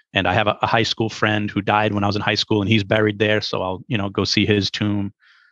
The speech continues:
You know, once or twice a year when I'm in the area, I'll stop in there, or sometimes I'll tell someone about it and they're like, "Oh, I wanna go." And so maybe I'll take 'em and, you know, do a little tour guide visit of the cemetery. It's funny because it's so beautiful,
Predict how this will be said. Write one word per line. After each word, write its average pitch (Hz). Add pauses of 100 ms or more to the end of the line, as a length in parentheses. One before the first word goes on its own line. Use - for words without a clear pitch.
(140)
You 151
know, 139
once 151
or 139
twice 123
a 117
year 113
when 110
I'm 104
in 104
the 104
area, 101
I'll 98
stop 101
in 95
there, 92
or 85 (340)
sometimes 123
I'll 110
tell 113
someone 117
about 110
it -
and 110
they're 107
like, 107
"Oh, 147
I 139
wanna 139
go." 131
And 113
so 110
maybe 104
I'll 98
take 110
'em 101
and, 92 (240)
you -
know, 92
do 98 (160)
a 98
little 98
tour -
guide 92 (440)
visit 98
of 98
the 90
cemetery. 95 (600)
It's -
funny 156
because 107
it's 95
so 135
beautiful, 117